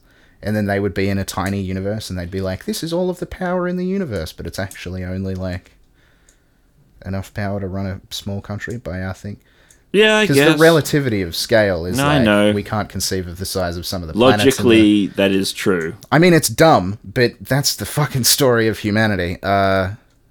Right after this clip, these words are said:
Speaker 1: but there's also no real reason. Eh, we're not talking about fucking simulation theory. We're talking about <laughs> Elon Musk. <laughs>
Speaker 2: It's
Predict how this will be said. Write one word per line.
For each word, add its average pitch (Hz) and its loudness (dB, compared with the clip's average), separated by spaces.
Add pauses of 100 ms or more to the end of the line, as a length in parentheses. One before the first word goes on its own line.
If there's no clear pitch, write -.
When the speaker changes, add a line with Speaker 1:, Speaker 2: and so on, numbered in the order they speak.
(120)
Speaker 1:
but 123 2
there's 107 2
also 95 -2
no 85 -6
real 85 -6
reason. 85 -10
Eh, - -2
we're 180 -2
not 311 4
talking 160 4
about 120 4
fucking 123 0
simulation 92 -2
theory. 85 -4
We're 98 0
talking 185 4
about 123 4 (340)
<laughs> - -20
Elon 117 6
Musk. 85 -2
<laughs> - -10 (400)
Speaker 2:
It's - 0